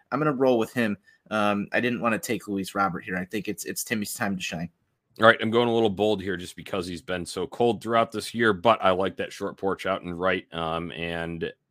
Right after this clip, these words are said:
Speaker 2: uh, excuse me, this is a left-hander on the mound. So, excuse me, scrap that. I was gonna go Yaz there, uh, for a second, but, um, I will go with A J Pollock, assuming he's in the lineup. Uh, and I'm gonna run it back with him. I think I picked him once during this Kansas City
Speaker 1: Mm-hmm.
Speaker 2: series, but,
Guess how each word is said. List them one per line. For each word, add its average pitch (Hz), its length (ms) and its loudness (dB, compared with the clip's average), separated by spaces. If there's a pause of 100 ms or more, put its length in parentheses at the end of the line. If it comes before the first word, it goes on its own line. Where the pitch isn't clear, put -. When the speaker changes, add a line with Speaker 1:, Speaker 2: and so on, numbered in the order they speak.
Speaker 2:
uh, 135 320 4
excuse 101 360 -4
me, 73 260 -12
this 87 200 -10
is 85 220 -8
a 80 240 -4
left-hander 76 560 -8
on 71 80 -10
the 73 60 -10
mound. 69 320 -10
So, - 280 4 (140)
excuse 170 340 2
me, 95 220 -4
scrap 123 340 0
that. 87 100 0
I 90 40 0
was 87 120 -6
gonna 131 160 0
go 82 100 -2
Yaz 73 440 -8
there, 73 260 -8 (140)
uh, 73 180 -12
for 82 240 -8
a 71 40 -8
second, 73 460 -12
but, 80 240 -2 (320)
um, 76 600 -4 (100)
I 123 180 10
will 123 120 4
go 107 540 6
with 92 460 0 (640)
A 113 100 2
J 92 160 -2
Pollock, 67 420 -10
assuming 92 320 -8
he's 82 200 -8
in 82 60 -12
the 76 60 -12
lineup. 76 340 -8 (300)
Uh, 67 260 -12 (100)
and 76 100 -8
I'm 73 180 -6
gonna 78 160 -2
run 78 160 -2
it 71 100 -8
back 76 220 -4
with 76 140 -12
him. 73 140 -8
I 76 40 -8
think 73 160 -10
I 69 40 -8
picked - 280 -6
him 78 120 -8
once 85 280 0
during 87 260 -2
this 80 120 -4
Kansas 85 340 -4
City 80 180 0
Speaker 1:
Mm-hmm. 67 80 -4
Speaker 2:
series, 78 340 -2
but, 80 240 0